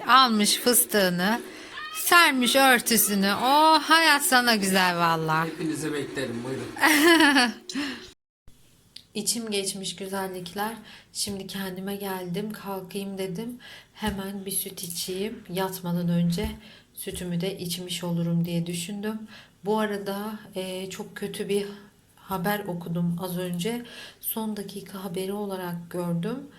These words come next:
Speaker 1: E, koronadan, hmm, korona hastalığına, virüsüne diyelim, yakalananların sayısı altı yüz yetmiş, toplam ölü sayısı da dokuz olmuş. Yani gerçekten bayağı sayılar gitgide artıyor.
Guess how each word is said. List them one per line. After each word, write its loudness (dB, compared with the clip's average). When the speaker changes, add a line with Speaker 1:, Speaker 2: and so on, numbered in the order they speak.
Speaker 1:
E, -6
koronadan, -4
hmm, -8
korona -6
hastalığına, -2
virüsüne -2
diyelim, -6
yakalananların -2
sayısı -4
altı -4
yüz -6
yetmiş, -4
toplam -8
ölü -6
sayısı -6
da -4
dokuz -4
olmuş. -6
Yani -8
gerçekten -6
bayağı -4
sayılar -6
gitgide -8
artıyor. -2